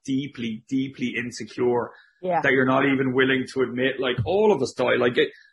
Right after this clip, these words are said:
Speaker 1: the only way I write a new show is by trying out a bit and going, "Oh, that worked, that didn't. That worked,
Speaker 2: Yeah.
Speaker 1: that didn't. That worked, that didn't." It's all trial and error.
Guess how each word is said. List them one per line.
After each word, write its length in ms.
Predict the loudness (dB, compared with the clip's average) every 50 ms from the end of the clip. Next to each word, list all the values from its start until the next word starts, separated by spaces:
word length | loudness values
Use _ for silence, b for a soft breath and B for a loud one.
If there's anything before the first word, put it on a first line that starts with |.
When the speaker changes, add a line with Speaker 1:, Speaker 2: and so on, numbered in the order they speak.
| B
Speaker 1:
the 80 | 0 2
only 140 | 2 2 2
way 140 | 2 2 4
I 80 | 4 4
write 260 | 4 6 4 4 4
a 60 | 2
new 180 | 0 -2 -2 -2
show 320 | -2 -2 0 2 2 2
is 80 | 0 0
by 140 | -2 -6 -6
trying 300 | -4 -2 -2 0 0 2
out 160 | 2 2 2
a 80 | 2 2
bit 160 | 2 0 0
and 100 | 0 -4
going, 200 | -6 -6 -6 -6 -10 _ -4
"Oh, 140 | -2 0
that 140 | 0 0 0 0
worked, 280 | 0 0 0 0 -2
that 180 | -4 -4 -2 -2
didn't. 280 | -4 -4 -4 -8 -10 _ _ _ _ _ _ -4
That 180 | -2 -2 0 2
worked, 240 | 2 2 2 2 0
Speaker 2:
Yeah. 80 | 0
Speaker 1:
that 80 | -2 0
didn't. 280 | -2 -2 -2 -4 -8 -8
That 120 | -6 -2
worked, 220 | 0 0 0 0 -2
that 160 | -4 -4 -2
didn't." 200 | -4 -4 -2 -4
It's 140 | -4 -4 -2
all 300 | 0 2 4 4 4 2
trial 320 | 2 -2 -2 -2 0 0
and 120 | -2 -2 -2
error. 320 | 0 0 -2 -2 -4 -8